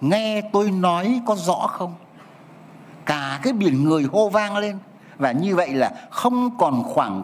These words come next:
cách nào giữa lãnh tụ và người dân nữa. Giản dị, thân tình đến như thế.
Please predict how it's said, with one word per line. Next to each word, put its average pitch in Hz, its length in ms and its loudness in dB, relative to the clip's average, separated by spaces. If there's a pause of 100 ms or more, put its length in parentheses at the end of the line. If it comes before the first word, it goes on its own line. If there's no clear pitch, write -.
cách 277 220 -6
nào 131 400 -2 (160)
giữa 185 280 0
lãnh 233 360 -4
tụ 175 280 0
và - 120 2
người 120 260 2
dân 165 300 -2
nữa. 120 180 -8 (1000)
Giản 110 300 -4 (120)
dị, 120 240 -4 (120)
thân 180 220 -4
tình 117 300 -2
đến 175 180 -6
như 165 160 -8
thế. 143 240 -6